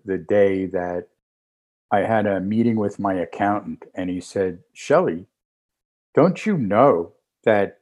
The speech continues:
the I R S only takes it into consideration your sell orders?" So in other words, if you sold a million dollars worth of stock, they're looking at it as you have to pay tax on the million dollars. I said, "You just ruined my day."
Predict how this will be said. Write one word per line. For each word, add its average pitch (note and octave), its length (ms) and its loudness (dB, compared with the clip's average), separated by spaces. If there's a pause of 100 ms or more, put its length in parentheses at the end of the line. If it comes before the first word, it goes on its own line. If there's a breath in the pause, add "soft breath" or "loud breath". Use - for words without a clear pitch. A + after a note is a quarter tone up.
(140)
the G#2 200 -4
I D3 240 8
R C3 260 8
S C3 280 2
only B2 300 2
takes A2 380 -2
it A2+ 160 -6 (200)
into G#2 220 -4
consideration G2 1080 -4 (540)
your G#2+ 200 4
sell D#3+ 420 6
orders?" - 500 0 (220)
So A#2 220 2
in B2+ 80 6
other F3 140 6
words, G#2+ 220 4
if - 160 -6
you D3+ 140 -4
sold B2 320 6
a G2+ 80 4
million D3+ 480 2
dollars C3 420 6
worth A2+ 240 2
of G2+ 80 -2
stock, G#2 460 0 (680)
they're C#3 160 8
looking C#3 380 6
at A2 180 6
it A2 160 0
as G2 300 -6 (460)
you B2+ 100 6
have D#3 260 6
to - 80 -6
pay G#2+ 200 0
tax - 400 -4
on G#2 180 -2
the G2+ 60 -2
million G2+ 300 -2
dollars. F#2+ 440 -4 (100)
I G2+ 100 -2
said, G2 340 0 (680)
"You A2 100 2
just B2+ 280 2
ruined A2+ 360 2
my G#2 180 2
day." G#2 320 -2